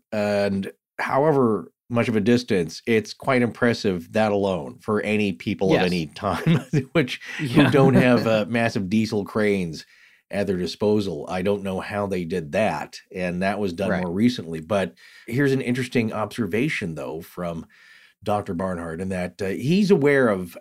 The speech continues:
Speaker 1: how slowly the soil accumulates in that area, being a high plain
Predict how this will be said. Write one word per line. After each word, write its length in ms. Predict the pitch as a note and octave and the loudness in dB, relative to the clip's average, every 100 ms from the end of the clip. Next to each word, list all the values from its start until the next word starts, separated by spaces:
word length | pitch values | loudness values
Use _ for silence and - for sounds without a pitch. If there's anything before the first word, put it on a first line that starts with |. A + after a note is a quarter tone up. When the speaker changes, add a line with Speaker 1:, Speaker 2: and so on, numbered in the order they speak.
| - | -10
Speaker 1:
how 720 | - C3+ C3+ C3 B2+ B2+ A#2+ | -4 -2 2 2 4 2 0
slowly 680 | - - C3 C#3+ D3+ C3 F2 | -4 0 2 4 4 2 0
the 140 | D#2+ | -2
soil 500 | F2 - A#2+ A#2+ A2 G#2 | -6 -2 2 2 0 -2
accumulates 840 | G2+ - C#3+ C#3 B2 F#2+ E2 - - | -8 -6 -4 0 0 0 -4 -8 -6
in 140 | A2 | -2
that 200 | G#2+ G2+ | 0 0
area, 320 | G#2 A2 F#2+ | 0 2 0
being 240 | D#2 F#2+ F#2 | -2 -4 -4
a 60 | |
high 220 | F2 G2 F2+ | -4 -6 -6
plain 500 | - G2 F#2 F2+ | -6 -4 -2 -4